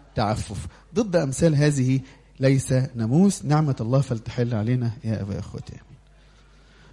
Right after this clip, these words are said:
عنوان الكلمه بتاعت النهارده على طريق المحبه. اوكي، هناخد ملحوظات سريعه وبعدين ناخد تلات نقط أساسية، وبعدين ناخد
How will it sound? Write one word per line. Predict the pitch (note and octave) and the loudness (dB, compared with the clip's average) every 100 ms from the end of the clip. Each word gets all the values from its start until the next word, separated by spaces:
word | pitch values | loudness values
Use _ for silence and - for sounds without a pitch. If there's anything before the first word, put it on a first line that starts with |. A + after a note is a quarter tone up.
| - - - - | -20 -20 -20 -4
عنوان | C#3 F3+ B3+ | 2 4 4
الكلمه | B3+ A#3 D#4 | 2 0 2
بتاعت | A#3 A3 | 2 2
النهارده | G3 E3+ F#3 G3 G#3 G3+ | 2 4 4 6 6 6
على | D#3 E3 F3 | 6 6 4
طريق | E3 E3 F3+ G3+ - - - - - - | 4 4 4 2 -2 -14 -16 -16 -18 -10
المحبه. | A#2+ A#2 - - - - | -8 -6 -8 -12 -14 -8
اوكي، | C3+ F3 G#3+ - - _ _ - - - - | -4 0 -2 -4 -18 _ _ -20 -20 -12 0
هناخد | G3 E3 C3+ A#2+ | 4 6 4 2
ملحوظات | C3 C3 D3 D#3+ D#3 | 2 2 2 0 2
سريعه | D3+ F3+ G#3 A#3+ - | 0 2 0 -2 -4
وبعدين | B2 A2+ C3 B2+ | -4 -2 0 0
ناخد | C#3 C3+ A#2+ - - - | 0 0 -2 -6 -14 0
تلات | E3+ A3+ F#3+ | 0 0 0
نقط | D#3+ B2 A#2+ | 0 0 -2
أساسية، | G#2+ A#2 - G3+ A#3 | -6 -6 -2 0 0
وبعدين | G3+ A2 A#2+ C3+ | -2 -4 -4 -4
ناخد | C3+ C#3 | -4 -6